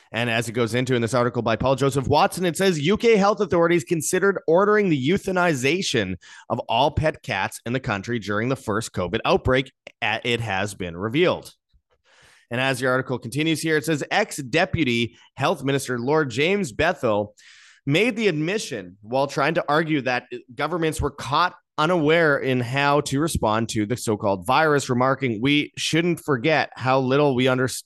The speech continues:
uh, understood about this disease.' And I quote, 'There's a moment we were very unclear about whether domestic pets could transmit the disease,' he said.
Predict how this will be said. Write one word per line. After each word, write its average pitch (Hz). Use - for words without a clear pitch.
uh, 113
understood 120
about 110
this 107
disease.' 120
And 117
I 131
quote, 139
'There's 170
a 196
moment 185
we 143
were 156
very 151
unclear 170
about 120
whether 139
domestic 131
pets 143
could 135
transmit 120
the 120
disease,' 131
he 131
said. 101